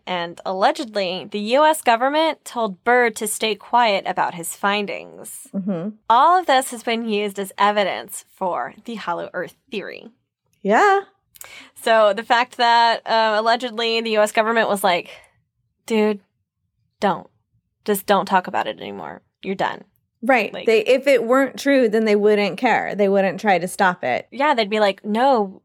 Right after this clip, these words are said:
Speaker 1: we have a duty to inform our people and have their best interest in mind. So, of course, we're gonna tell them." But,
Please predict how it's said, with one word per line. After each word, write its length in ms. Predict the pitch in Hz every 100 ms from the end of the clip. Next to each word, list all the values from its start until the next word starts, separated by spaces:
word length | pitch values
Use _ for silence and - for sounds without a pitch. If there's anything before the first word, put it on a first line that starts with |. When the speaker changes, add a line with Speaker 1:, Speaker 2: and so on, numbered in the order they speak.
| _
Speaker 1:
we 160 | 208 240
have 240 | 226 262
a 100 | 240
duty 480 | 220 233 247 240 208
to 640 | 196 - 208 202 190 190 - -
inform 540 | 208 208 185 220 247
our 220 | 196 202
people 580 | 202 247 247 196 147 - -
and 320 | 196 185 175 -
have 280 | 185 208 196
their 160 | 208
best 300 | 196 196 208
interest 400 | 208 220 208 196
in 120 | 180
mind. 460 | 170 131 107 110 - _
So, 540 | 202 - 196 175 170 -
of 160 | 196
course, 560 | - 240 240 190 - - - - - - _ _
we're 140 | 202
gonna 220 | 202 190
tell 240 | 190 226 247
them." 320 | 190 113 190
But, 240 | - 185